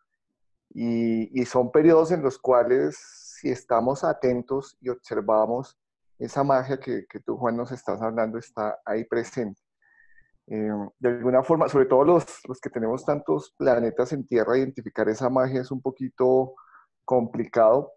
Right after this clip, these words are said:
pero, pero de alguna forma, cuando uno está dispuesto y atento, sí, sí es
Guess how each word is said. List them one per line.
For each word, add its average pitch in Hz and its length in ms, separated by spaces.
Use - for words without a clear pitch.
pero, 175 580
pero 117 320
de 113 80
alguna 117 280
forma, 151 220
cuando 135 220
uno 110 80
está 135 200
dispuesto 139 480
y 139 40
atento, 117 440
sí, 135 500
sí - 320
es 131 160